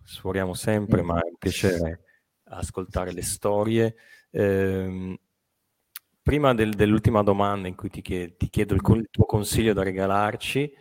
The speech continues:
Speaker 1: eh, mi è venuto in mente, noi abbiamo parlato tanto di Italia, no? Di riscoperta
Speaker 2: Mm.
Speaker 1: dell'Italia,
Speaker 2: Mm-hmm.
Speaker 1: però è un'esperienza, insomma, c'è una possibilità di, ehm, fare queste cose anche all'estero, insomma, o di trovare delle liaison con altre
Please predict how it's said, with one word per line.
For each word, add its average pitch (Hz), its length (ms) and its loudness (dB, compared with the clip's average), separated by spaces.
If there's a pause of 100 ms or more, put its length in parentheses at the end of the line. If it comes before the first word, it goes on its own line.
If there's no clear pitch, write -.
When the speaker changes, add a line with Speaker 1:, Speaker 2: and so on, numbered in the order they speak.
(340)
Speaker 1:
eh, 104 540 0 (220)
mi 120 140 -4
è 123 40 4
venuto 151 220 0
in 147 80 0
mente, 110 240 4
noi 120 120 10
abbiamo 123 80 6
parlato 110 200 8
tanto 120 200 2
di 107 100 -2
Italia, 92 480 2
no? 95 100 6
Di 95 100 0
riscoperta 101 560 -2
Speaker 2:
Mm. - 0 -
Speaker 1:
dell'Italia, 98 560 -4
Speaker 2:
Mm-hmm. 110 60 -4
Speaker 1:
però 147 260 8
è 170 140 -2
un'esperienza, 123 840 4
insomma, 117 280 -4
c'è - 120 -6
una 160 140 0
possibilità 117 640 4
di, 120 360 -2 (100)
ehm, 104 680 -4 (320)
fare 131 340 2
queste 123 300 4
cose 123 300 2
anche 117 200 0
all'estero, 110 580 2
insomma, 104 360 0
o 110 160 8
di 110 240 4
trovare 107 400 4
delle 107 200 2
liaison 104 640 2
con 107 220 -4
altre 101 540 2